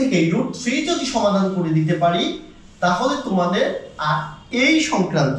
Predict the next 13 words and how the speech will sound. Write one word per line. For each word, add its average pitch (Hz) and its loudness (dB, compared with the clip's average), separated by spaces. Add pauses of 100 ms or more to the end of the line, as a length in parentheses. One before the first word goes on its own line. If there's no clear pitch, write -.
অর্থাৎ 175 -4 (180)
অমূলদ 220 2 (100)
সংক্রান্ত 202 -2 (1080)
কোনো 247 6 (120)
সমস্যার 202 -2
সমাধান 202 0 (120)
করতে 247 0 (440)
কোনো 226 2
ঝামেলায় 190 2
পড়তে - 2
হবে 151 2
না। - -8 (580)
তাহলে 208 2